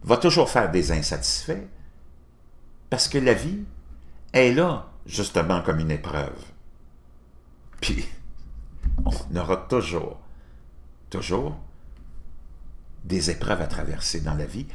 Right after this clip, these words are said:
peu importe le système, peu importe le politicien ou la politicienne au pouvoir, ça n'a rien à voir, c'est même pas pertinent. Parce qu'on en revient toujours à quoi ? À l'individu.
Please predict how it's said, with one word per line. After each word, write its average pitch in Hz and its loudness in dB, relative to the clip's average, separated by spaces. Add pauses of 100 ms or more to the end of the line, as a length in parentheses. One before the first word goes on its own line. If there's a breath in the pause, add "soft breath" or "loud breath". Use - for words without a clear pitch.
(280 loud breath)
peu 208 4
importe 139 0
le 120 0
système, - -2 (380 loud breath)
peu 247 10
importe - 6
le 98 4
politicien 85 2
ou 95 2
la 85 4
politicienne 78 0
au 76 2
pouvoir, 110 -4 (340 soft breath)
ça - 6
n'a 143 6
rien 131 6
à 123 8
voir, 165 6
c'est 151 4
même 180 4
pas 165 8
pertinent. 87 0 (580 soft breath)
Parce - 0
qu'on 98 4
en 92 6
revient 90 4
toujours 127 0
à 80 4
quoi ? 165 2 (180)
À 170 8
l'individu. 85 4